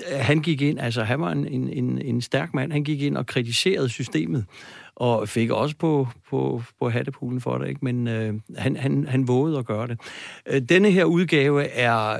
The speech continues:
øh, en musical-udgave. Det vil sige, den er en, det er, øh, hvad hedder det, socialrealisme light. Øh, det er ikke decideret en børneforestilling, men det er en familieforestilling, man kan godt have børn med. Ikke helt små, fordi det, den, den er voldsom-, det er en voldsom historie. Altså, det er,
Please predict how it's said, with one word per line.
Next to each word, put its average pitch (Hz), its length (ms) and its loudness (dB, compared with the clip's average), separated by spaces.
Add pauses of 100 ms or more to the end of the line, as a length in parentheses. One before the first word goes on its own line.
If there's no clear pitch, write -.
øh, 107 460 2 (200)
en 127 160 2
musical-udgave. 101 800 0
Det 110 80 -4
vil 117 100 -2
sige, 117 120 0
den 120 180 0
er 117 160 2
en, 117 200 2 (160)
det 127 160 2
er, 110 200 2 (760)
øh, 104 260 0 (600)
hvad 110 200 0
hedder 104 180 0
det, 107 160 -2
socialrealisme 107 1120 -2
light. 98 580 -2 (640)
Øh, 104 80 -2 (160)
det 135 120 4
er 147 40 6
ikke 185 200 4
decideret 160 460 4
en 135 80 0
børneforestilling, 120 640 0
men 113 120 2
det 127 100 0
er 123 40 0
en 139 100 2
familieforestilling, 131 680 0
man 107 120 -2
kan - 200 -2
godt 113 180 -4
have 117 80 -4
børn 110 280 -2
med. 104 100 -4
Ikke 165 260 4
helt 131 220 -2
små, 113 260 -2
fordi 110 260 -4
det, 110 260 -6
den, 104 120 -8
den 101 180 -6
er 95 140 -2
voldsom-, 113 340 -4
det 123 60 0
er 127 40 4
en 117 80 0
voldsom 160 320 -2
historie. 127 560 -2
Altså, 117 220 -6
det - 260 -4
er, 60 260 0